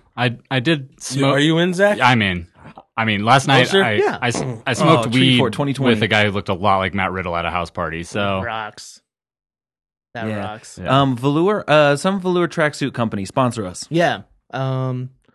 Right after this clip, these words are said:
Speaker 4: We'll t-, we'll turn
Speaker 2: South
Speaker 4: this
Speaker 2: Pole, maybe?
Speaker 4: Yeah, we'll turn
Speaker 3: Ju-,
Speaker 4: this into a
Speaker 3: Juicy?
Speaker 2: Ooh, yeah.
Speaker 4: Hey, we'll
Speaker 1: Ooh.
Speaker 4: turn this into an, a visual,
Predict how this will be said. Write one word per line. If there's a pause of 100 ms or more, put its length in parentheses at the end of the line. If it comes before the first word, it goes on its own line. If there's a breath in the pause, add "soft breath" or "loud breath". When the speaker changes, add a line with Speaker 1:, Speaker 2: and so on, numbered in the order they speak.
(380)
Speaker 4:
We'll
t-,
we'll
turn
Speaker 2:
South
Speaker 4:
this
Speaker 2:
Pole,
maybe?
Speaker 4:
Yeah,
we'll
turn
Speaker 3:
Ju-,
Speaker 4:
this
into
a
Speaker 3:
Juicy? (140)
Speaker 2:
Ooh,
yeah.
Speaker 4:
Hey,
we'll
Speaker 1:
Ooh.
Speaker 4:
turn
this
into
an,
a
visual,